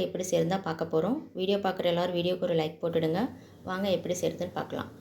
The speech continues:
அதுக்கு ஒரு கடாயில ரெண்டு பெரிய பொடியா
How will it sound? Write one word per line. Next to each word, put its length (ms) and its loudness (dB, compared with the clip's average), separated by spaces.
அதுக்கு 260 4
ஒரு 160 8
கடாயில 400 6
ரெண்டு 220 6
பெரிய 260 8
பொடியா 280 2